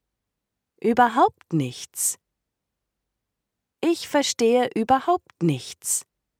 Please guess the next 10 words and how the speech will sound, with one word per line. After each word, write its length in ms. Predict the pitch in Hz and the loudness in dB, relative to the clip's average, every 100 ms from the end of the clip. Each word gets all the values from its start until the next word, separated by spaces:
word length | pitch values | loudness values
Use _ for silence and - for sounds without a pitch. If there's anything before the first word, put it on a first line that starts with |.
| _ _ _ _ _ _ _ _ _ _ _ _ _ | _ _ _ _ _ _ _ _ _ _ _ _ _
Meinen, 680 | 165 156 147 151 160 226 359 _ _ _ - | 0 2 2 0 0 -2 -4 _ _ _ -2
meint, 680 | 160 139 127 131 220 - - _ _ | 0 2 0 -4 -6 -8 -18 _ _
hat 400 | - 175 151 - | -8 -6 -6 -2
gemeint. 680 | 220 226 254 269 147 - - _ _ _ _ _ _ _ _ _ _ _ _ _ _ _ _ | 0 2 2 0 -6 -12 -16 _ _ _ _ _ _ _ _ _ _ _ _ _ _ _ _
Wie 300 | 170 220 220 | -4 -2 0
meinst 440 | 247 349 415 - | 0 0 -4 -4
du 120 | 240 | -4
das? 460 | 185 151 131 - - _ _ _ _ _ _ _ _ _ _ _ _ _ _ _ _ | -2 -4 -4 -8 -10 _ _ _ _ _ _ _ _ _ _ _ _ _ _ _ _
Zeigen, 760 | - - 160 131 127 143 160 269 _ _ _ | -6 -2 0 -2 -4 -4 -4 -6 _ _ _
zeigt, 680 | - - 170 127 147 _ - | -6 -2 -2 -4 -8 _ -20